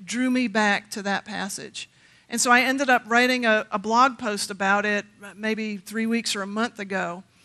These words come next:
Uh, I read a spiritual blog, and I thought, "Oh, that's how I'm gonna pour out all that I'm thinking about this scripture." And when I was done with it, I kinda moved on to the next thing, and the Lord said, "Oh, we're not done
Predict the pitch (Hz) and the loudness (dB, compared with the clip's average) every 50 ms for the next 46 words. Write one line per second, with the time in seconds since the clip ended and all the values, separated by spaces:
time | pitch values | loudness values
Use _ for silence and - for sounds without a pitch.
0 | _ _ - - 202 196 190 - 196 196 214 214 208 196 165 - - - - - | _ _ -10 -6 -4 -2 -2 -2 0 2 2 2 4 2 0 -2 -4 -6 -6 -2
1 | - 254 247 254 254 - 240 214 196 208 214 214 220 220 220 220 226 208 202 190 | 0 2 2 2 2 0 -4 -6 -6 -2 2 4 6 6 6 6 4 2 -2 -8
2 | 190 - _ _ - - - - _ _ _ _ _ _ _ - - 226 240 - | -8 -14 _ _ -20 -20 -20 -20 _ _ _ _ _ _ _ 2 2 2 4 6
3 | 262 247 240 - - - - - _ _ _ _ _ - - - - - - 214 | 8 10 10 10 8 4 -2 -20 _ _ _ _ _ -20 -10 -6 -2 -2 -2 0
4 | 185 233 247 262 - 277 269 254 240 233 240 226 220 214 196 175 - - 247 247 | 2 2 2 2 2 2 4 4 4 4 2 2 -2 -2 -2 -4 -6 -2 0 2
5 | 233 233 226 220 208 208 208 220 226 214 220 214 214 208 208 - 220 226 214 214 | 4 6 6 6 6 4 4 2 2 0 -2 -4 -4 -4 -4 -6 -8 -6 -6 -6
6 | 208 202 208 208 196 185 196 202 - - 302 339 - - 269 220 208 214 214 214 | -4 0 0 0 0 -2 -4 -6 -6 -4 -4 -4 -4 -4 -4 -4 -2 -2 0 0
7 | 208 202 208 208 185 - 294 349 392 359 285 233 202 220 233 240 240 220 233 - | 0 -2 -2 -6 -4 0 0 0 0 0 0 0 2 2 2 4 4 2 2 2
8 | 262 226 226 240 240 240 247 247 269 226 202 233 226 233 240 233 - 240 220 233 | 0 2 2 2 2 0 0 -2 -2 -2 0 2 4 4 2 2 -2 -6 -4 -4
9 | 226 233 233 - - - - - 247 254 254 240 226 214 214 208 220 226 220 214 | 0 0 0 0 0 -4 -6 -2 -2 -2 -2 -2 -4 -6 -8 -6 -4 -4 -4 -4
10 | - 233 208 208 208 214 214 226 226 240 233 233 220 202 180 220 226 262 262 185 | -4 -6 -4 -2 -2 -2 -2 -2 -2 0 0 -2 -2 -2 -4 -4 -2 -2 -2 -4
11 | 170 185 185 | -6 -10 -20